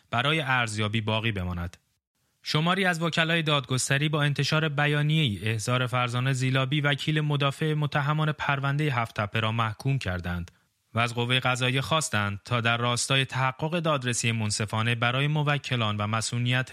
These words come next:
وکیل در حین انجام وظیفه پرونده او را مختومه اعلام کنند. فرزانه زیلابی وکیل مدافع دو نفر از معترضان هفت تپه است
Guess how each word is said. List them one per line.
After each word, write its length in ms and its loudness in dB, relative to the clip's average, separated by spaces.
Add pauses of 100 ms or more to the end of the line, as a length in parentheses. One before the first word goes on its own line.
وکیل 420 0 (380)
در 160 2
حین 260 0
انجام 500 0
وظیفه 520 -2 (240)
پرونده 420 0
او 200 2
را 120 2
مختومه 460 0
اعلام 340 2
کنند. 420 -4 (300)
فرزانه 460 0
زیلابی 460 0 (280)
وکیل 400 0
مدافع 460 0
دو 180 -2
نفر 280 2
از 160 -2
معترضان 600 0
هفت 320 0
تپه 200 -2
است 300 -2